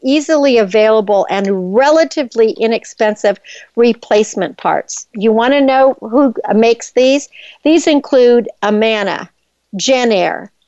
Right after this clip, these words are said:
KitchenAid, Maytag, and Whirlpool. And interestingly,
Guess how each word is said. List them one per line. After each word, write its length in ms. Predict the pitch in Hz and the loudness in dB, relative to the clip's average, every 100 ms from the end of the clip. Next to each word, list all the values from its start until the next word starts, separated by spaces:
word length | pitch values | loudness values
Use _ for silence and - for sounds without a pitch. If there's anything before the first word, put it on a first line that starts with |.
| _ | _
KitchenAid, 800 | - - - 247 202 180 170 190 - - | -4 -2 -2 -2 0 0 0 -4 -10 -2
Maytag, 800 | 226 262 262 - 220 190 190 185 - | 0 2 0 0 -2 -2 -4 -6 -8
and 240 | 208 208 196 | -4 -4 -2
Whirlpool. 680 | 208 220 220 - 180 - - - - _ - | 0 2 0 -2 -2 -2 -6 -20 -20 _ -2
And 520 | 240 233 226 226 226 _ _ - | 0 0 -2 -4 -6 _ _ -2
interestingly, 1080 | 339 - 392 - 220 202 185 180 190 214 | -2 -2 -6 -2 -4 -2 -4 -4 -4 -6